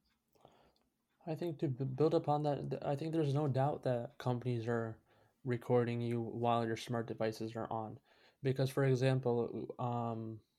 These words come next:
a f-, a few, a few weeks ago, weeks ago when we, um, started to think about making a podcast and, um, and we're talking about it openly while my MacBook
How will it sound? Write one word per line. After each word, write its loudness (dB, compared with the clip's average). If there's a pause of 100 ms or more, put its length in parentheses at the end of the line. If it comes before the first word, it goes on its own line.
(120)
a 0
f-, -6
a -4
few, -2
a -2
few 2
weeks 0
ago, 2 (100)
weeks -2
ago 2
when 0
we, -2 (460)
um, 0
started 4
to 0
think 0
about 2
making 0
a 0
podcast 0 (120)
and, -2
um, -4 (340)
and -2
we're 0
talking 0
about 0
it 0
openly -4 (380)
while 4
my -2
MacBook -2